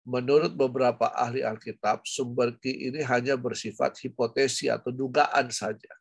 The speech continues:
Nah, ang-, anggapan adanya dokumen Ki ini digunakan untuk mempertanyakan keabsahan dari Matius dan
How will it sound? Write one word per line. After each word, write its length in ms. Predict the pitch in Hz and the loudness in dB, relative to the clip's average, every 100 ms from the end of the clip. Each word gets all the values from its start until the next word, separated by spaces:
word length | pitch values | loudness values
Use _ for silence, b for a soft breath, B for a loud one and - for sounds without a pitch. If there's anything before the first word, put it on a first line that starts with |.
| _ _ _ _ _ _ _ _ _ _ _ _ _ _ | _ _ _ _ _ _ _ _ _ _ _ _ _ _
Nah, 360 | 131 135 117 - _ B B _ _ _ | 4 4 4 0 _ B B _ _ _
ang-, 320 | 123 123 127 | 2 2 0
anggapan 640 | - 135 120 131 127 147 143 | 0 0 2 0 2 2 4
adanya 400 | 139 131 131 131 | 2 2 0 -2
dokumen 560 | 131 120 123 131 127 | -2 -4 -6 -6 -6
Ki 160 | - 127 | -2 -2
ini 160 | 147 | 0
digunakan 560 | 156 123 120 117 - 151 - | -4 -4 0 0 2 0 0
untuk 240 | 123 - | -4 -4
mempertanyakan 800 | 131 117 117 - 113 120 131 143 | -4 -4 -4 -2 -2 0 0 -2
keabsahan 680 | - 123 - 113 95 135 143 | 0 0 2 -2 2 2 2
dari 540 | 127 110 131 156 151 _ _ | 0 0 -2 -4 -4 _ _
Matius 580 | 120 120 120 143 156 - | -6 -6 -2 0 0 0
dan 380 | 131 123 120 113 | 0 2 2 0